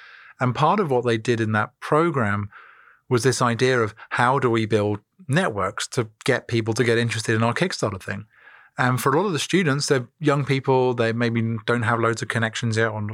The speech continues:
traditional networks. So they had to think about, "Well, if I wanna do this particular thing around a cause,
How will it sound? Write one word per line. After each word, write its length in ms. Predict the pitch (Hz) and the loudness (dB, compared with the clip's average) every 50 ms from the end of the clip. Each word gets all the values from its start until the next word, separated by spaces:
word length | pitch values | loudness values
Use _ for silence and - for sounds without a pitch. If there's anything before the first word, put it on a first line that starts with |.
| - - | -8 -8
traditional 520 | - - 110 117 110 - - 113 104 104 | -4 -2 0 0 0 0 0 0 0 2
networks. 520 | 107 127 139 123 107 104 104 104 - - - | 0 0 0 -2 -2 -4 -4 -4 -4 -4 -2
So 240 | - 120 117 113 107 - - - - - - - - _ _ - | 0 0 0 0 -4 -8 -16 -20 -20 -20 -20 -20 -20 _ _ -2
they 140 | 139 139 | -2 0
had 100 | 151 156 | 0 0
to 60 | 127 113 | -2 -2
think 200 | - 170 170 - | -2 -2 -2 -2
about, 140 | 127 110 | -4 -4
"Well, 160 | - 127 135 135 | -2 -2 -2 0
if 80 | 123 | 0
I 60 | 143 | 2
wanna 180 | 135 139 139 135 | 2 2 2 2
do 160 | 127 135 127 | 2 2 2
this 160 | 120 123 - | 0 0 -2
particular 460 | - 123 113 - 123 113 - - 117 107 | -2 -4 -4 -4 -4 -4 -2 -2 -2 -2
thing 280 | - - 123 117 113 | 0 0 0 0 2
around 240 | 110 107 104 104 107 | 2 2 2 2 0
a 60 | 107 | -2
cause, 640 | - - - 135 127 117 98 101 107 104 - - | -4 0 0 0 2 0 -2 -4 -6 -6 -8 -10